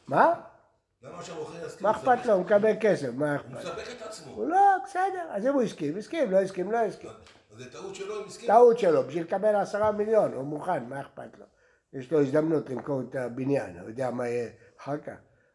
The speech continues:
Speaker 1: אבל, אבל אם הוא אמר את זה לעדים, לפניו, <coughs> השאלה מה הוא היה צריך להבין, או לא, אומר, "מה אמרת לעדים? שאתה תסתדר את זה איתו, לא איתי. מה, מה אתה רוצה ממני?"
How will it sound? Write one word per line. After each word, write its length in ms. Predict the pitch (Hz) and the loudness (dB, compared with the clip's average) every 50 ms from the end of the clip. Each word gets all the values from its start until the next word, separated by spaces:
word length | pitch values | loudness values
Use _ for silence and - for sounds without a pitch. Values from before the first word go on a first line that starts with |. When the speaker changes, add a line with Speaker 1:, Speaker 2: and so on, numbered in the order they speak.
| _ | _
Speaker 1:
אבל, 400 | - 123 127 147 170 170 165 165 | -10 -6 2 4 4 4 4 4
אבל 320 | 165 156 147 151 156 160 175 | 2 0 0 0 -2 0 0
אם 120 | 202 214 233 | 0 2 2
הוא 100 | 240 226 | 0 0
אמר 240 | 226 226 240 240 | 2 2 2 2
את 60 | 233 226 | 2 2
זה 120 | 233 226 | 2 2
לעדים, 560 | 214 214 208 208 208 196 208 330 359 330 240 | 4 4 4 4 2 4 4 4 4 4 4
לפניו, 600 | 175 170 165 - 240 233 247 294 339 359 330 262 214 | 2 2 2 2 0 2 2 4 4 4 4 2 2
<coughs> 40 | 202 | 0
השאלה 400 | 196 - - 214 220 254 262 247 | -2 0 0 0 4 4 4 4
מה 120 | 220 208 208 | 6 4 4
הוא 100 | 214 214 | 4 6
היה 120 | 220 214 | 4 2
צריך 220 | 208 - 185 170 | 0 -4 -6 -2
להבין, 540 | 180 185 175 160 143 147 160 165 185 208 214 - - - _ _ _ _ _ _ _ | 4 4 6 6 6 4 2 4 4 2 2 0 -10 -20 _ _ _ _ _ _ _
או 140 | 190 226 269 | 2 2 4
לא, 280 | 320 370 381 381 349 | 6 6 6 6 4
אומר, 220 | 311 247 262 262 254 | 4 2 2 2 4
"מה 140 | 240 247 | 2 0
אמרת 280 | 240 240 247 240 - 240 | 2 2 2 2 2 2
לעדים? 560 | 220 208 190 180 170 160 139 135 135 139 147 | 4 4 6 6 4 4 2 0 -2 -2 -2
שאתה 320 | 143 175 170 165 - 202 196 | -2 -4 -4 -2 -2 -4 -6
תסתדר 520 | 202 - 190 - - 233 220 262 262 262 | -6 -12 -12 -6 -6 -2 0 2 2 2
את 80 | 254 240 | 2 2
זה 80 | 269 269 | 2 0
איתו, 360 | 269 226 254 330 330 311 240 | 0 0 -4 -4 -2 0 4
לא 100 | 180 170 | 6 6
איתי. 380 | 196 226 190 - 208 151 117 104 104 | 4 4 2 -2 -6 -6 -6 -10 -12
מה, 160 | 123 143 151 | -8 -8 -8
מה 180 | 151 160 170 185 | -4 -2 -4 -2
אתה 140 | 185 208 208 | -2 -2 -4
רוצה 240 | 202 - - 220 | -4 -4 -6 -8
ממני?" 360 | 220 233 226 233 233 240 247 | -8 -6 -8 -6 -6 -8 -8